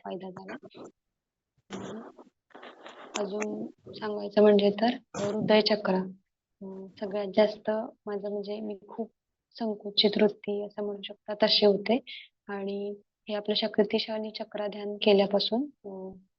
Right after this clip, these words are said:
हृदय ओपन झाल्याचा भास होतोय, सगळ्यांबद्दल प्रेम वाटतंय आणि स्वतःत खूप जास्त बदल झालेला आहे. तसंच हे जे चंद्रग्रहण आणि सूर्यग्रहण आहे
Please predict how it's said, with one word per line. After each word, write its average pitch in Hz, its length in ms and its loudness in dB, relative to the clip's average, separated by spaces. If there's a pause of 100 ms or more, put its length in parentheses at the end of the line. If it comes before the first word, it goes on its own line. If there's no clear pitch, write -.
(420)
हृदय 226 320 6
ओपन 220 520 8
झाल्याचा 208 520 6
भास 196 320 -12
होतोय, 202 280 -10
सगळ्यांबद्दल 202 720 -8 (140)
प्रेम 202 480 -6 (100)
वाटतंय 202 440 -2 (540)
आणि 196 340 -10
स्वतःत 220 560 2 (100)
खूप 202 300 4
जास्त 202 320 2
बदल 196 360 -4
झालेला 190 380 -10
आहे. 190 140 -14 (600)
तसंच 233 260 -10 (420)
हे 202 180 -2
जे - 340 -12
चंद्रग्रहण 208 920 4
आणि 202 200 8
सूर्यग्रहण 208 760 6
आहे 185 260 0